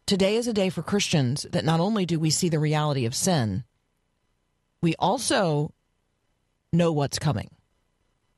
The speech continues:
Like, right, the only reason that you would engage in a forty-day process of preparation for something is because you anticipated that something was going to happen. Right? We,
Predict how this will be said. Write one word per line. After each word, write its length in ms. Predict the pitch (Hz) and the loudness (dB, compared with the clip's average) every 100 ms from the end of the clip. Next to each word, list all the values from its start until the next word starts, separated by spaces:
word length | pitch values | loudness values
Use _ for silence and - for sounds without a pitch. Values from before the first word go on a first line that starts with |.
| _ _ _ - | _ _ _ -2
Like, 140 | 165 | 0
right, 180 | 202 - | 2 0
the 140 | 196 - | 0 0
only 300 | 226 311 262 | 0 0 0
reason 400 | 196 214 185 156 | 0 0 0 0
that 100 | - | 0
you 140 | 180 | -2
would 160 | 180 143 | 0 0
engage 480 | 143 160 160 135 135 | -2 0 0 0 -2
in 80 | |
a 60 | 139 | -4
forty-day 840 | - 170 175 180 151 151 147 131 131 _ | -4 -2 -2 0 0 0 0 -2 -4 _
process 480 | - 143 160 151 139 | -4 -2 0 0 -2
of 120 | 131 | -6
preparation 760 | - 160 - 123 147 151 113 117 - _ _ _ - | -2 -2 0 0 0 0 -2 -4 -8 _ _ _ -2
for 100 | 160 | 0
something 420 | 160 143 127 120 | 2 0 0 -2
is 120 | 131 | -2
because 320 | 151 - 156 | -4 -2 0
you 100 | 151 | 0
anticipated 640 | 135 135 170 160 156 135 127 | 0 0 -2 -2 -2 -2 -2
that 140 | 135 | -2
something 260 | 156 139 135 | -2 0 0
was 140 | 131 | -2
going 220 | 139 120 107 | 0 -2 0
to 40 | |
happen. 440 | 120 113 - - - _ _ _ _ _ _ _ _ _ _ _ _ _ _ - | -2 -4 -8 -16 -20 _ _ _ _ _ _ _ _ _ _ _ _ _ _ -4
Right? 240 | 147 143 - | 0 0 0
We, 220 | 165 147 | 0 0